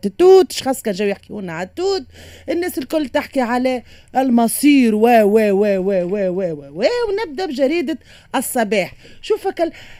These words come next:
العنوان اللي يخليك ما تنجم كان تتفائل. أجور الموظفين ستصرف في آجالها، لكن المخاوف قائمة بداية من ألفين واثنين وعشرين.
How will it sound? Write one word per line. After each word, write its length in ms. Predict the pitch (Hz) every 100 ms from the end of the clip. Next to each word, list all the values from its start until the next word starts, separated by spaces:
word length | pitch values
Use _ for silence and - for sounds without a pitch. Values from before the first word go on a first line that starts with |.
| -
العنوان 580 | 240 285 262 285 339 294
اللي 140 | 285 269
يخليك 560 | - 254 262 320 -
ما 80 | 233
تنجم 380 | 247 285 226 262
كان 240 | 240 359
تتفائل. 500 | 339 - 254 - 160 - - - - - - - -
أجور 320 | 240 294 427 370
الموظفين 680 | 330 320 233 247 - 339
ستصرف 640 | 320 247 - - - 277 -
في 200 | 277 262
آجالها، 760 | 196 190 262 240 226 214 220 208 - -
لكن 460 | 190 240 254 240 226
المخاوف 880 | 214 202 185 180 233 247 285 277 226
قائمة 580 | - 208 220 262 254 262
بداية 540 | 202 196 165 226 233 233
من 280 | 233 220 226 -
ألفين 420 | 175 - 220 233
واثنين 300 | 233 233 247
وعشرين. 580 | 254 254 - 262 214